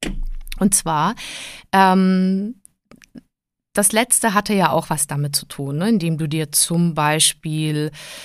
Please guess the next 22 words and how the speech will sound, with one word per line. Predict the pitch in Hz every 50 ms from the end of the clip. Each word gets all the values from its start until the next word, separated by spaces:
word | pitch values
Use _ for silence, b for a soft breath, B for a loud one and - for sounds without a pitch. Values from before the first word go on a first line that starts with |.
| B B B B B _
irgendwas | - 170 170 160 165 151 156 151 151 147 - - - - _
Negatives, | 165 160 165 160 156 160 156 143 - - 151 151 151 - 151
einen | -
Unfall | - 160 165 165 160 - - 143 143 143 -
oder | - 143 147 147
so | 147 131 135 139 135 123 117 143 143 143 _ _ _ -
m-, | 151 - - -
mal | - 156 151 143 143
früher | 143 - - 165 156 151 143
vorgestellt | - 156 139 139 135 - - - - - 170 165 -
hättest. | 175 175 - - - - - - - B B B B B B B B B B B
Hier | - - - 233 226 262 285
geht's | 254 247 247 240 233 - -
eher | - 208 202 214 214 208 202
darum, | 185 202 196 196 196 185 185 190 190 196 196 196 196 190 196
dass | - 170 170 - -
wenn | - 175 175 180
du | 175 175
zum | 175 - - - - - 165 160 170 165 151
Beispiel | - 160 160 165 175 190 190 - - - 190 170
im | 170 160 143
Tagesablauf, | - - - 175 180 202 202 202 196 - - - 156 147 143 - 151 143 143 135 135 131 131 165 233 269 - - - -